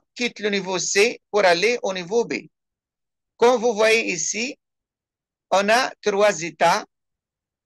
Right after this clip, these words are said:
trois sommets. Donc ici, on parlera par la suite d'un graphe d'ordre trois. Trois sommets, c'est-à-dire d'ordre trois.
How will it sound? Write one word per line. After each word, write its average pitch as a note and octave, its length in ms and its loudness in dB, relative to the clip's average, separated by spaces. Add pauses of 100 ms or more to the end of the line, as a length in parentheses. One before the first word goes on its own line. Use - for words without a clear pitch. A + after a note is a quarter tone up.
(1080)
trois A#3+ 500 4
sommets. F#3 720 -2 (360)
Donc G#3+ 600 0
ici, G#3 520 -6
on F#3+ 160 -2
parlera F#3 800 4
par F3+ 140 4
la E3+ 140 2
suite G#3 460 -4 (3000)
d'un G#3 300 2
graphe A3 520 0 (180)
d'ordre A3+ 580 2
trois. A#3 440 0 (220)
Trois E3+ 280 2
sommets, F#3 520 -4
c'est-à-dire F#3+ 560 -4
d'ordre E3 360 -2
trois. E3 420 0